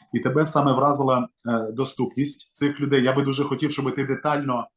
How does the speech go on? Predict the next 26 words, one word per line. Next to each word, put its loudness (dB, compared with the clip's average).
е, -6
зупинився -2
на -2
спілкуванні -2
з -8
борцями. -6
Я -4
знаю, -4
що, -4
е, -6
і -2
при-, -4
е, -2
там -4
учасники -6
Олімпійських -4
ігор, -2
і -2
інші -4
зірки -4
виходили 0
на -2
килим, -8
працювали 2
з -6
дітками, -2